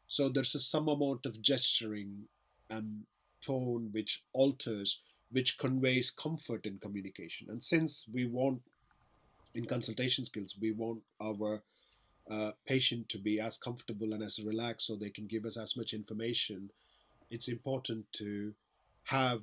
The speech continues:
an optimum amount of gestures. It's also interesting that evidence shows that when a doctor is conveying or a clinician is conveying a message, a complex message about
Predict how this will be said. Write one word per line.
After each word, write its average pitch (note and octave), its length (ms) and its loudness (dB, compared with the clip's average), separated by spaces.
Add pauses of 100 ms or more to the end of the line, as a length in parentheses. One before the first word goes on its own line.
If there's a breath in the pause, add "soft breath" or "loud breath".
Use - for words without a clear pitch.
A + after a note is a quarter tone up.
(140)
an A#2 100 -4
optimum A#2 400 -2
amount G2+ 280 -6
of G#2 120 -12
gestures. G#2+ 800 -6 (460)
It's C3+ 180 4
also F3 260 8
interesting C#3+ 460 2
that E3 140 -4 (180)
evidence C3 400 2
shows A2+ 480 -2
that A2 140 -4 (320)
when B2 180 0
a B2 60 0
doctor C3 600 0
is A#2+ 160 2
conveying A#2+ 760 2 (160)
or A2+ 160 0
a A2+ 60 -2
clinician B2+ 400 0
is A#2 100 -2
conveying A#2 680 0 (680)
a A#2+ 60 -2
message, A#2+ 640 2
a - 60 -6
complex - 920 -4
message A2+ 380 -2
about G#2+ 380 -4